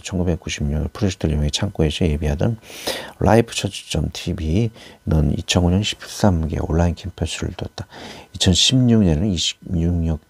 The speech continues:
이십육 개로 성장했다. 온라인 신앙생활이 성도에게 만족감을 줄 수가 있는 이천사 년도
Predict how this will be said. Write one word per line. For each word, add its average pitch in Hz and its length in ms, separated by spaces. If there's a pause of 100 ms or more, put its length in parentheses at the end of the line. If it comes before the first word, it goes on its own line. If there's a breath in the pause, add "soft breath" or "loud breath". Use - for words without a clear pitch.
이십육 78 460
개로 82 300
성장했다. - 600 (1160 loud breath)
온라인 113 580
신앙생활이 87 560
성도에게 85 400
만족감을 80 560
줄 95 100
수가 - 400
있는 73 260
이천사 76 460
년도 71 400